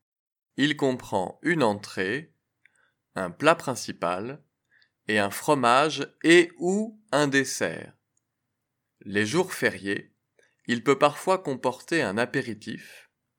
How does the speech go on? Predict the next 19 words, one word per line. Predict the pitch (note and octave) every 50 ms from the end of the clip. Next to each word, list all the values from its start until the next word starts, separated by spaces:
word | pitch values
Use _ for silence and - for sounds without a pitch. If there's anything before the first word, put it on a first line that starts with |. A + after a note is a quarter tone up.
| _ _ -
boisson | A#2 - G#2 A#2 A#2 - - - G2 F#2 - -
alcoolisée, | A#2+ D3 D#3 D#3 D#3 C#3+ B2 G2+ F#2+ F#2 F2 F#2 G#2+ B2 D3+ E3 - _ _ _
souvent | - - - - D3+ D#3 C3 A2 A#2 A2+ G#2+ G2
bu | G2 F#2+ A#2 D#3 F#3+ F3+ C#3
après | A2 - - - D#3 D#3
avoir | C#3+ A2+ G2+ G#2 A2 G2 -
trinqué | - - - A#2 A2+ A#2 A2+ - - E3+ E3+
en | C3+ A2+
disant « | G#2+ G2+ G#2+ G#2 G#2+ A#2+ C3 D3 D#3+ D#3+ - _ _ _ _ _ _ _ _ _ _
Santé », « | - - - C3+ D3 D#3 D3 - C3 G#2+ D#2+ - - _ _ _ _ _ _ _ _ _ _ _ _ _ _ _
À | - F#2 F#2
la | A2 B2+
nôtre », « | D3 C#3+ A#2+ G2+ F2 - - - - - _ _ _ _ _ _
À | F#2 F2+
la | G2 A2+ C3+
vôtre », « | C#3+ C#3 C#3+ A#2+ F#2 E2 F#2+ - - - - _ _ _ _ _ _ _ _ _ _ - _
Chin | - - G3 G3+ F#3
chin ». | - - C3 G#2 F#2 E2 - - - _ _ _ _ _ _ _ _ _ _ _ _ _ _ _ _
L'entrée | - - G2 G#2 B2 C#3 D3+ D3+ D3 - - - G3 G3+ A#3 A#3+ A#3 _